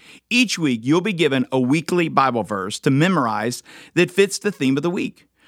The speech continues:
Write this verse down. Hang it someplace where you'll constantly be able to look at it and see it.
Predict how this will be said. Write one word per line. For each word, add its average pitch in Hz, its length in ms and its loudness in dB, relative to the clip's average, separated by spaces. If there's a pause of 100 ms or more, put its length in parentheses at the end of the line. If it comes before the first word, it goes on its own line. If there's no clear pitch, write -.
(140)
Write 180 280 2
this 196 160 0
verse 180 280 -2
down. 113 340 -2
Hang 233 300 0
it 190 140 -4
someplace 147 460 0
where 151 140 -2
you'll 165 160 2
constantly 170 640 -2
be 156 120 0
able 160 120 0
to 143 80 0
look 170 260 -2
at 117 180 -4
it 107 120 -2
and 117 120 0
see 175 220 0
it. - 180 -8